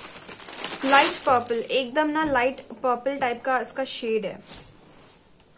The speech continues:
ये भी दिखाने में थोड़ा problem होगी क्योंकि ये भी running में है fabric। running से आप लोग प्लीज <laughs> हंसिएगा मत मुझ पे, running से मेरा मतलब ये है कि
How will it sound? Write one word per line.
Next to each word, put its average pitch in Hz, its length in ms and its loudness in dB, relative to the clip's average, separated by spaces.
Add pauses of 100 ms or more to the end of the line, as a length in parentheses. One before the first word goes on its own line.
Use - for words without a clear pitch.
(1300)
ये 247 280 -2
भी 240 360 -6
दिखाने 226 360 -4
में 226 140 -8
थोड़ा 220 120 -6
problem 220 400 -8
होगी 254 300 -6
क्योंकि 226 260 -8 (160)
ये 220 60 -4
भी 247 180 -6
running 220 360 -6
में 233 120 -12
है 240 240 -12 (540)
fabric। 226 460 -10
running 240 340 -8
से 262 100 -6
आप 262 180 -4
लोग 277 120 0
प्लीज 269 160 -8 (440)
<laughs> - 400 -16
हंसिएगा 277 400 0
मत 247 280 -4
मुझ 240 140 -10
पे, 240 220 -4 (300)
running 233 300 -4
से 277 120 -4
मेरा 254 260 -2
मतलब 247 280 -6
ये 220 180 -4
है 277 220 -4
कि 269 260 -8